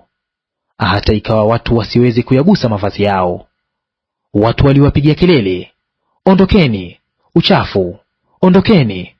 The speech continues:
ondokeni, msiguse!" Walipokimbia na kutangatanga, watu walisema kati ya mataifa, "Hawatakaa hapa tena."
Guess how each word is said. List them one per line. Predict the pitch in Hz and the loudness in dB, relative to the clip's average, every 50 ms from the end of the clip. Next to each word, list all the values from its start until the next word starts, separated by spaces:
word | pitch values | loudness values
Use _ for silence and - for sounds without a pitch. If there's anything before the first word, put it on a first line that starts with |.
| _ _ _ _ _ - | _ _ _ _ _ 0
ondokeni, | 147 147 147 180 - - 254 208 156 131 | 2 2 4 2 2 2 2 2 2 0
msiguse!" | - - 120 113 117 107 95 - 110 95 90 85 - - _ _ _ _ _ _ _ _ _ _ _ _ - | 0 -2 -2 0 0 0 0 0 -2 -2 -2 -4 -6 -12 _ _ _ _ _ _ _ _ _ _ _ _ -2
Walipokimbia | - 95 101 - - 113 - - - 110 - 131 127 | -2 -2 -2 0 -2 -2 -2 -2 -2 -2 0 0 0
na | 131 127 | 0 -2
kutangatanga, | - - 151 143 147 143 - 151 117 98 92 90 87 - - - _ _ _ _ _ _ _ _ _ _ | -2 -2 -2 -2 0 0 0 -2 -2 -2 -4 -4 -4 -6 -8 -12 _ _ _ _ _ _ _ _ _ _
watu | 104 107 104 - - | -2 -2 0 0 0
walisema | 113 107 113 - - 202 135 107 | 0 0 0 0 0 0 0 0
kati | - 107 - - 98 | -2 -4 -4 -4 -4
ya | |
mataifa, | 95 92 - 123 131 127 - - 123 120 117 - _ _ _ _ _ _ _ _ _ _ | -6 -4 -2 -2 -2 -2 -2 -2 -4 -4 -4 -8 _ _ _ _ _ _ _ _ _ _
"Hawatakaa | - 101 110 110 110 113 - 127 123 - 139 | -4 -2 0 0 0 0 -2 -2 -2 -2 0
hapa | 135 170 208 - - - | 0 0 0 0 -2 -2
tena." | - 107 95 92 92 90 87 - | -2 -4 -4 -4 -6 -8 -8 -10